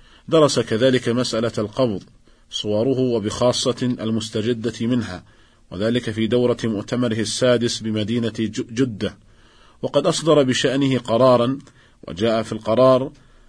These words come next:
أن من صور القبض الحكمي المعتبرة شرعا وعرفا تسلم الشيك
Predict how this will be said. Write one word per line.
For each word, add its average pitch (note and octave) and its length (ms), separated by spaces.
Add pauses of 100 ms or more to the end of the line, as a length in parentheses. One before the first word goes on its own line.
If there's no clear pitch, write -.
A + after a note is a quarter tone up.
(120)
أن B2 260
من A#2+ 80
صور C#3+ 340
القبض C#3 360
الحكمي B2 800
المعتبرة A2 840 (100)
شرعا B2 400
وعرفا C3 720 (640)
تسلم C#3+ 600
الشيك - 680